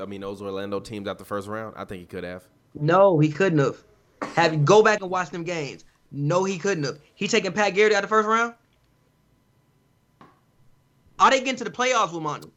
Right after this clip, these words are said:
Speaker 1: Y-, uh, yeah, they would.
Speaker 2: Would they?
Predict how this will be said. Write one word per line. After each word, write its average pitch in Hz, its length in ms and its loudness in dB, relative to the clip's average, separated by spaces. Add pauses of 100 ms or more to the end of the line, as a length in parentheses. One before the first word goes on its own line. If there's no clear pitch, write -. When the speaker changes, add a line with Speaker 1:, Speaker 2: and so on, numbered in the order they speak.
(140)
Speaker 1:
Y-, 113 120 -14 (200)
uh, 131 640 0
yeah, 113 220 -2
they 95 120 -2
would. 85 260 -10 (1000)
Speaker 2:
Would 202 240 -4
they? 339 300 -8